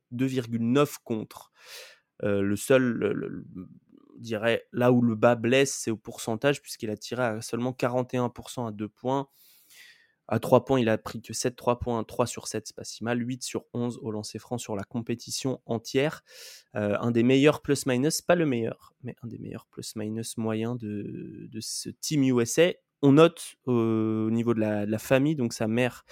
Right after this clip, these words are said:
elle jouait à Maine, Maine University, et il a un jumeau aussi, Cooper Flagg, voilà. Euh, qui n'était pas dans l'équipe, mais il a un jumeau, donc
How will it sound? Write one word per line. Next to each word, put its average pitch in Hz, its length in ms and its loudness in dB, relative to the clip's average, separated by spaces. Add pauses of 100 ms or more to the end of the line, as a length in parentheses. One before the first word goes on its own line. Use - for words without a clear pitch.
(340)
elle 107 140 -4
jouait 107 180 4
à 104 40 2
Maine, 147 420 0 (160)
Maine 117 260 0
University, 110 720 -4 (440)
et 160 320 2 (100)
il 135 220 4
a 170 80 8
un 165 100 6
jumeau 143 320 4
aussi, 113 340 -4 (200)
Cooper - 260 -10
Flagg, 160 260 -20 (360)
voilà. - 180 -16 (640)
Euh, 98 180 -4
qui - 180 -10
n'était 104 220 0
pas 135 140 2
dans 127 100 4
l'équipe, 104 340 -6
mais 110 160 -2
il 104 120 -4
a 123 40 2
un 127 100 0
jumeau, 113 400 -2
donc - 260 -8